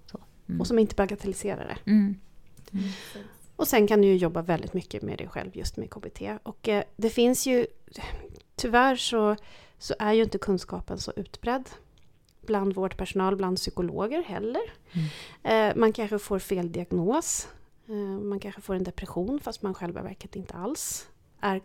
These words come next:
Speaker 2: kroniskt deprimerad, utan man, man är det bara vissa dagar eller vissa
Speaker 1: Mm.
Speaker 2: veckor.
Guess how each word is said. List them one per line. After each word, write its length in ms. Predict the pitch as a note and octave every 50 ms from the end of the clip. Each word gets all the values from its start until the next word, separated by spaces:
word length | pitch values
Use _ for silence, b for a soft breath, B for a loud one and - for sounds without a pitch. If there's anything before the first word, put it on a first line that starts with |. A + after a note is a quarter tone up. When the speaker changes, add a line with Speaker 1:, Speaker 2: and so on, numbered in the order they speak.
| - - - -
Speaker 2:
kroniskt 380 | - - G#3+ G3+ G3+ G3+ -
deprimerad, 680 | - G3+ - - G3+ G3+ F#3+ F#3 F#3+ G#3 A3 A3 A3+ A#3 - - _
utan 460 | - G3 - - G3 G3 F#3+ F#3+ F#3+
man, 300 | G3 G3 F#3+ F#3+ G3 G3 G3 - _ - - - -
man 160 | - G#3+ G3
är 120 | E3 F3 F#3+
det 60 | G#3+
bara 180 | G3 F#3 F#3+ A3
vissa 200 | F3+ - - F#3
dagar 300 | F#3 F3+ F3 F3+ F#3+ G#3+
eller 160 | A#3 A3+ G#3+
vissa 140 | A3 F#3 F3
Speaker 1:
Mm. 260 | D#3+ D#3 D3+ E3+ F3+ -
Speaker 2:
veckor. 300 | - - - - A3+ C4+